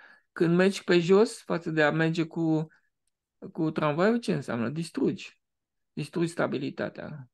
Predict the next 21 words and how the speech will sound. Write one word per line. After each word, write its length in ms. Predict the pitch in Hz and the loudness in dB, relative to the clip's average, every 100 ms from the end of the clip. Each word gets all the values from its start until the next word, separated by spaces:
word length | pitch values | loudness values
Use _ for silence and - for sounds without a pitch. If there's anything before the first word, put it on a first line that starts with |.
| _ | _
Distrugerea 580 | - 127 - 185 185 139 | -14 -14 -8 -4 -2 -4
aceea 420 | 156 202 220 233 - _ - | -4 -4 -2 -2 -8 _ -8
duce 320 | 156 160 - | -8 -4 -4
la 220 | 151 147 | -4 -6
eliberare 520 | 139 - 131 - 147 | -6 -6 -6 -4 -6
de 100 | 139 | -6
energie 380 | 131 131 - 131 | -6 -4 -6 -8
subtilă. 600 | - - - - 110 156 _ _ _ _ _ _ _ _ _ | -10 -12 -8 -8 -8 -12 _ _ _ _ _ _ _ _ _
Primești 400 | - 131 143 147 | -10 -10 -8 -8
energie, 420 | 127 120 156 139 | -6 -6 -8 -10
primești 380 | - 131 143 156 | -8 -8 -8 -10
viață. 600 | 120 139 - 110 143 - _ _ _ _ _ _ _ _ _ _ _ _ _ _ _ _ _ _ _ _ _ _ _ _ _ _ _ _ | -12 -12 -16 -16 -16 -18 _ _ _ _ _ _ _ _ _ _ _ _ _ _ _ _ _ _ _ _ _ _ _ _ _ _ _ _
Da. 320 | - 156 123 120 123 | -12 -10 -10 -12 -14
Transform 440 | - 143 - 156 151 | -10 -10 -6 -6 -4
materia 560 | 131 123 165 160 151 | -6 -4 -4 -2 -2
în 100 | 151 | -4
bucurie, 560 | 151 156 160 139 127 - | -6 -10 -10 -10 -10 -12
cum 100 | 147 | -12
zice 260 | 135 156 147 | -12 -8 -6
Alexis 600 | 139 - - 151 - 120 | -6 -6 -8 -8 -8 -8
Zorba 480 | 139 151 165 156 | -6 -6 -6 -8